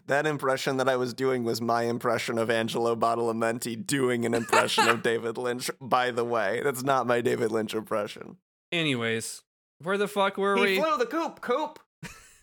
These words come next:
Speaker 2: Um, let's talk about Kingdom Hearts for once.
Speaker 1: Okay.
Speaker 2: Um, yeah,
Speaker 1: <clears throat>
Speaker 2: so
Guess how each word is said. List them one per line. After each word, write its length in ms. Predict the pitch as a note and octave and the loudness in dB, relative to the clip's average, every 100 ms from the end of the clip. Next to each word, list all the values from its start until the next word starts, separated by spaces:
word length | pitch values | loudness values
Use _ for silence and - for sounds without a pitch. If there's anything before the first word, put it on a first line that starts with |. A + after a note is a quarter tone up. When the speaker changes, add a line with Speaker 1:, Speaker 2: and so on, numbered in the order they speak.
| _ _ _ _ - | _ _ _ _ -4
Speaker 2:
Um, 380 | D#3+ D#3 D#3 C#3+ | 0 0 -2 -2
let's 200 | F#3 E3+ | -2 0
talk 180 | D3+ B2+ | 0 -2
about 220 | A#2+ A#2 | -2 -4
Kingdom 260 | B2+ A#2+ A#2+ | -4 -6 -6
Hearts 280 | A#2+ - - _ _ - | -6 -8 -18 _ _ -6
for 120 | D#3 | -4
once. 540 | C3+ C#3 C3 A2+ G2 - _ _ - | 0 0 0 -2 -4 -8 _ _ -2
Speaker 1:
Okay. 100 | D#3+ | 2
Speaker 2:
Um, 360 | D3 C#3+ C#3 C#3 | 2 2 0 0
yeah, 200 | E3+ D#3 | 2 2
Speaker 1:
<clears throat> 20 | |
Speaker 2:
so 420 | C#3 D#3+ D3 C#3+ | 2 2 2 0